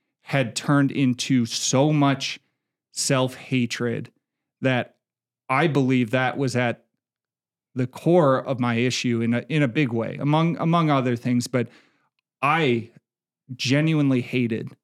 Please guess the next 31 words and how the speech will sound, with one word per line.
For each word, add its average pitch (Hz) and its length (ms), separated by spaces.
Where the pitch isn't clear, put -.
myself. 123 760
And 131 100
because 156 300
I 175 140
hated 185 300
myself, 139 580
I 135 100
couldn't 165 320
understand 131 680
how 123 220
other 127 200
people 120 320
could 110 200
possibly 113 720
love 113 260
me. 110 280
And 131 140
so 151 140
I 156 80
sabotaged 156 840
those 135 480
relationships. 123 920
So 135 220
I 160 180
knew, 143 500
it's - 80
like, 131 260
I 151 140
am 202 160
alone 127 340
here. 170 380